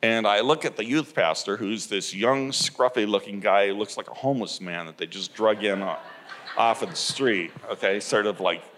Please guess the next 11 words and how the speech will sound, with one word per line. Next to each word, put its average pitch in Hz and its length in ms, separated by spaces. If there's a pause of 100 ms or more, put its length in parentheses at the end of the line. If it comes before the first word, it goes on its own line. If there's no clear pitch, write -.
(800)
the 127 120
worst, 143 420
best 127 300 (400)
dressed 117 400
person 123 360
in 107 80
the 101 80
room. 104 520 (3250)
But 127 160
his 101 180
hands 131 1040